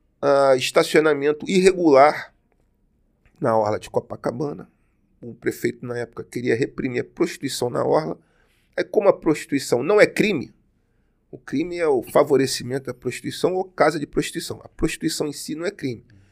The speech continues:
E o que que te-, ele teve a brilhante ideia? "Vamos rebocar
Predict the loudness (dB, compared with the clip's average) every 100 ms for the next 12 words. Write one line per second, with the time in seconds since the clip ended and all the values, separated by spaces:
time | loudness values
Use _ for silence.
0 | _ _ _ _ _ _ _ _ -14 -6
1 | -6 -6 -8 -8 -2 4 6 6 6 4
2 | 6 4 2 0 2 2 0 -8 _ _
3 | -6 -6 2 4 6 6 6 4 2